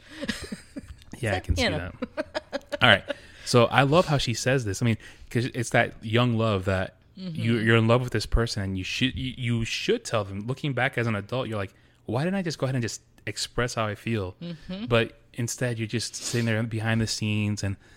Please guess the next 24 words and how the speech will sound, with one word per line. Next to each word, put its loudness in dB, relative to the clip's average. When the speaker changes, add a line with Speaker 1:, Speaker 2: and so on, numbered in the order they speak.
Speaker 2:
"Should -12
I -8
tell -4
that -4
person -2
I -2
love -6
them, 0
or -4
should 2
I 2
make 2
the -2
move, 2
or -2
should -6
I?" -2
It's -4
like -4
that -4
Taylor -4
Swift -4
song, -6
um, -8